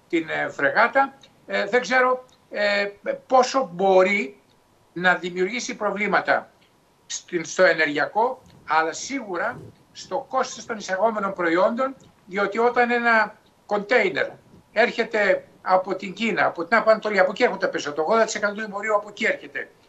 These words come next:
και δεν μπαίνει στο Σουέζ και κάνει το γύρο της Αφρικής, καταλαβαίνετε τι σημαίνει. Άρα, και θα βάλω και το άλλο. Παιδική παραβατικότητα, θα βάλω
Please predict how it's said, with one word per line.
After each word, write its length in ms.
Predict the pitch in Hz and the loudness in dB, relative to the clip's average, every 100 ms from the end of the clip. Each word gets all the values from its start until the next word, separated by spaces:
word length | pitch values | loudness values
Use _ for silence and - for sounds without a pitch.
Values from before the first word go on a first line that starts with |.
| _ _ | _ _
και 140 | - 175 | 0 4
δεν 180 | 226 196 | 4 4
μπαίνει 240 | 233 226 | 2 2
στο 160 | 220 202 | -4 -6
Σουέζ 420 | - 208 185 - - _ - | 0 4 4 2 -10 _ -8
και 120 | 180 | -2
κάνει 220 | 214 220 | 0 0
το 80 | 202 | -4
γύρο 140 | 208 | -2
της 140 | 214 180 | -2 -2
Αφρικής, 500 | 170 165 233 226 - _ | -4 -4 -4 -4 -6 _
καταλαβαίνετε 480 | - 190 196 202 196 | -4 2 4 4 0
τι 120 | 170 | -4
σημαίνει. 440 | 170 185 165 113 - _ - | -4 2 0 0 -12 _ 2
Άρα, 340 | 220 175 - _ _ _ | 4 4 0 _ _ _
και 300 | - 220 285 - _ _ _ _ | 0 0 0 -4 _ _ _ _
θα 140 | 165 | -4
βάλω 200 | 185 240 | -2 0
και 100 | 226 | -2
το 120 | 208 | -2
άλλο. 260 | 208 147 - _ _ _ _ _ _ _ | -2 -2 -8 _ _ _ _ _ _ _
Παιδική 440 | - 180 175 - 247 | -4 -4 -4 -8 -6
παραβατικότητα, 1120 | - 202 175 151 - - 202 208 202 262 262 _ _ _ _ _ _ _ _ _ - | 0 2 2 0 -6 -4 -4 -4 -2 -2 -2 _ _ _ _ _ _ _ _ _ -6
θα 180 | 160 | -2
βάλω 680 | 147 208 226 220 208 185 - | 4 4 6 4 4 2 -2